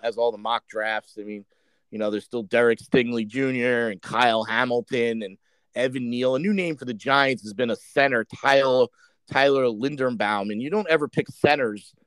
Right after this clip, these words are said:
in the first round, but you might wanna throw this out for the Giants. So desperate for offensive line help, and this guy's the best center prospect in a, in, in, in a really long time. Um, so th-, those are, you know, those are the names that are out there. Nothing has changed yet.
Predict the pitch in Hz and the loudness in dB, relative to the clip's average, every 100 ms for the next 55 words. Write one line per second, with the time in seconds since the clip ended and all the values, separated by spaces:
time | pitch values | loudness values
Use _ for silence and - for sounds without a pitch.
0 | _ _ _ - 117 110 - 139 - 117 | _ _ _ -10 -8 -4 0 0 0 2
1 | 143 127 104 110 123 165 151 127 - 147 | 4 4 0 -4 -2 0 0 -2 0 2
2 | 139 123 131 131 110 98 127 123 107 - | 2 2 2 2 0 -6 -2 -2 -4 -6
3 | - 131 - 135 - 123 - 110 117 127 | -6 -4 0 -2 -2 -10 -4 -2 -2 -4
4 | 117 98 104 127 117 101 101 104 117 127 | -8 -10 -6 -6 -4 -8 -10 -12 -4 -2
5 | 120 98 127 131 _ _ _ _ _ - | -2 0 0 0 _ _ _ _ _ 0
6 | 151 156 135 113 147 147 - - 101 107 | 2 2 -2 0 4 4 2 -4 -4 -6
7 | 101 104 98 107 98 107 101 95 101 95 | -6 -8 -8 -8 -4 -4 -4 -6 -6 -6
8 | 95 107 135 123 113 107 95 123 117 98 | -4 2 4 4 4 0 0 0 0 0
9 | - _ _ _ _ - 92 90 98 120 | -8 _ _ _ _ -12 -10 -10 -10 -12
10 | 113 113 220 175 131 131 117 123 180 175 | -6 2 2 2 -2 0 2 2 0 0
11 | 165 156 160 165 143 139 143 160 160 151 | 0 2 2 2 0 4 4 4 4 4
12 | 143 151 156 160 147 135 151 143 143 147 | 4 2 0 -2 -6 -8 -6 -6 -4 0
13 | 147 | 2